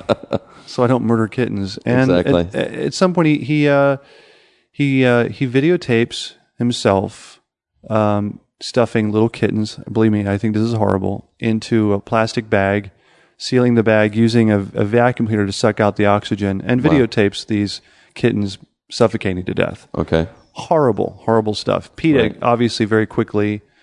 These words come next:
Speaker 1: among other animal rights groups,
Speaker 2: That would
Speaker 1: become
Speaker 2: be People
Speaker 1: interested
Speaker 2: for the Ethical
Speaker 1: in this.
Speaker 2: Treatment of Animals.
Speaker 1: Yes, thank you.
Speaker 2: River Phoenix's favorite charity.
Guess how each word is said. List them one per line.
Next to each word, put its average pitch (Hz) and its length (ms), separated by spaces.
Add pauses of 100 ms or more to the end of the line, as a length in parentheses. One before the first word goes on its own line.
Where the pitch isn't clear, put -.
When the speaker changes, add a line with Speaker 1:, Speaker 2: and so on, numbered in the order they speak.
(260)
Speaker 1:
among 113 300
other 104 400 (520)
animal 110 300
rights 101 260
groups, - 380 (100)
Speaker 2:
That - 100
would 82 40
Speaker 1:
become 110 160
Speaker 2:
be 82 100
People - 120
Speaker 1:
interested 117 400
Speaker 2:
for 78 40
the 80 80
Ethical 101 280
Speaker 1:
in 92 60
this. 98 60
Speaker 2:
Treatment 73 280
of 73 80
Animals. 76 640
Speaker 1:
Yes, 95 300
thank 95 200
you. 82 60
Speaker 2:
River 78 160
Phoenix's 76 760 (600)
favorite 80 320
charity. 76 380